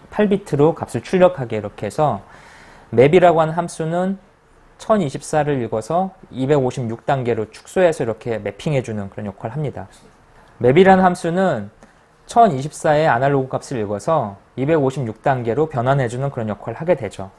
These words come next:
쉽게 말하면 조도 센서에서 읽어드린 천이십사 레벨의 값을 그 우리 엘이디에다가 이백오십육 단계로 변환해서 보여주게 되는 겁니다.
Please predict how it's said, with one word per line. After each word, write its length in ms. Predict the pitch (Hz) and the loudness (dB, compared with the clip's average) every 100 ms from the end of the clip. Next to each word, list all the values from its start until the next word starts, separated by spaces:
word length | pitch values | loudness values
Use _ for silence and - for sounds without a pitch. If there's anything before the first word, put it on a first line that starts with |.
| _ | _
쉽게 260 | - - 196 | -20 -4 0
말하면 600 | 185 135 120 160 120 95 | 2 0 0 -2 -2 -4
조도 260 | - 120 170 | -6 -2 -2
센서에서 680 | 170 160 147 143 127 117 123 | 0 -2 0 0 0 2 0
읽어드린 540 | 110 120 107 120 113 | 0 0 0 -4 -6
천이십사 580 | - 185 135 131 - 135 | -2 -2 -2 -6 -2 0
레벨의 380 | 113 104 110 113 | 0 -4 -4 -6
값을 560 | - - - 160 220 - - - - - - - - | -10 -10 -2 0 0 -8 -20 -20 -20 -20 -20 -20 -16
그 140 | - | -6
우리 380 | 113 107 117 139 | -4 -2 0 4
엘이디에다가 960 | 113 147 170 135 120 104 98 147 208 - - - | 6 6 4 2 0 0 0 2 2 -2 -12 -4
이백오십육 680 | 123 139 120 120 123 104 - | 2 2 2 -2 -4 -4 0
단계로 460 | 135 117 110 117 | 0 0 -2 -2
변환해서 680 | 113 113 135 135 101 151 165 | -2 0 2 2 0 0 -2
보여주게 400 | 127 117 - 110 | 0 -2 -2 -6
되는 220 | 107 104 | -6 -6
겁니다. 360 | 98 92 95 | -6 -10 -14